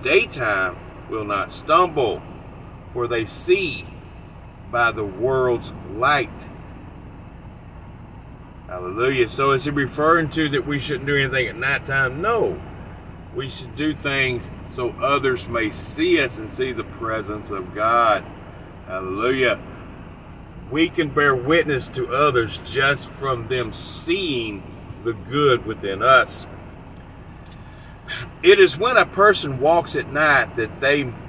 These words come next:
stumble, for they have no light. Hallelujah. So, uh, it's also telling you there to, to be cautious of walking into the darkness. Remember what the darkness is.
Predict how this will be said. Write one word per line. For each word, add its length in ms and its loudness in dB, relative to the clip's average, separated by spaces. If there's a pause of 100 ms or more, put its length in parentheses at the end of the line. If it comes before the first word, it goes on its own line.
(160)
stumble, 840 -4 (1120)
for 140 -6
they 160 -4
have 260 0
no 140 -6
light. 560 4 (800)
Hallelujah. 640 2 (400)
So, 200 -2 (140)
uh, 260 4
it's 160 -2
also 360 6
telling 300 -2
you 100 -2
there 320 0
to, 360 -4 (120)
to 80 -6
be 180 -6
cautious 640 0
of 160 -6
walking 380 -2
into 260 -8
the 120 -6
darkness. 840 0 (1120)
Remember 320 -10
what 220 -6
the 60 -12
darkness 460 -6
is. 320 -2